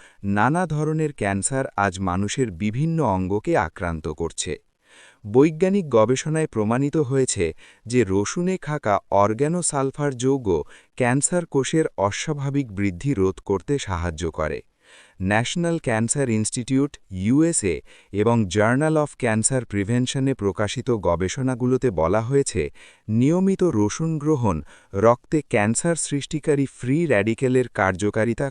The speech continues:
কমায় এবং ক্যান্সারের প্রাথমিক স্তরে কোষের ক্ষতিকর পরিবর্তনকে দমন করে। সহজ ভাষায় বলা যায়,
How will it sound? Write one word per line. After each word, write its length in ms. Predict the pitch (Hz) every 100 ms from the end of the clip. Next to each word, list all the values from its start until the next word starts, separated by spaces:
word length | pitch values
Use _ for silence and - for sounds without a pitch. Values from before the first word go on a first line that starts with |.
| -
কমায় 400 | 101 85 71 - _ - _ 90
এবং 300 | 95 101 92
ক্যান্সারের 580 | 104 101 104 127 123 117
প্রাথমিক 640 | - 92 90 139 151 160
স্তরে 440 | - 160 135 82 - - _ _
কোষের 400 | 143 143 180 170
ক্ষতিকর 680 | - - 139 185 - 175 160
পরিবর্তনকে 840 | 117 113 104 95 - 98 98 143
দমন 420 | 98 92 95 87
করে। 300 | - 78 69 - _ _ - - -
সহজ 400 | - 151 190 165
ভাষায় 380 | 160 165 185 151
বলা 260 | 127 151
যায়, 260 | 117 85